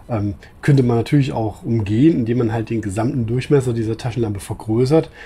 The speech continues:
Ja, aber das muss ja nicht sein, da wird die ja noch bulliger und die ist ja so schon, finde ich, jetzt relativ bullig, sage ich jetzt mal.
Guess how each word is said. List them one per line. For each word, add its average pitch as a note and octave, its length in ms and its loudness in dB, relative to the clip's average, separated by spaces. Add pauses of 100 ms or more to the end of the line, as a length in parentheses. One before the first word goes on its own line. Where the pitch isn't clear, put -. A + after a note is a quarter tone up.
(1000)
Ja, F#2 400 0
aber G2 120 -4
das F2 140 -6
muss G#2+ 160 -2
ja G2+ 80 -2
nicht F#2 160 -4
sein, A2 240 2
da F#2 80 -2
wird G2+ 140 -8
die G#2+ 40 -2
ja F#2 120 -2
noch G2 160 -6
bulliger A#2 440 4
und G#2 140 -2
die A2 120 -4
ist A#2+ 140 -10
ja G2 120 -8
so A2 200 2
schon, G2 180 -8
finde - 420 -8
ich, - 180 -10
jetzt G2+ 240 -4
relativ G#2 560 -4
bullig, A#2+ 520 2
sage F#2+ 220 -6
ich E2+ 80 -10
jetzt G2+ 160 -10
mal. G#2+ 240 -6